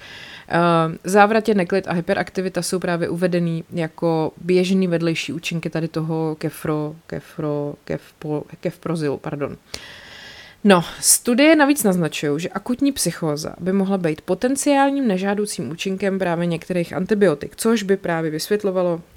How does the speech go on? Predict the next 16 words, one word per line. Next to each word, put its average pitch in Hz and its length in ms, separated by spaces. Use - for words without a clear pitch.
eh, 160 280
že 156 100
chování 170 440
člověka, 175 520
který 190 320
v 180 100
minulosti 175 480
netrpěl 185 520
žádnou 170 260
duševní 165 400
chorobou, 156 440
se 175 120
takhle 165 460
najednou 151 400
jako 147 200
změnilo. 151 500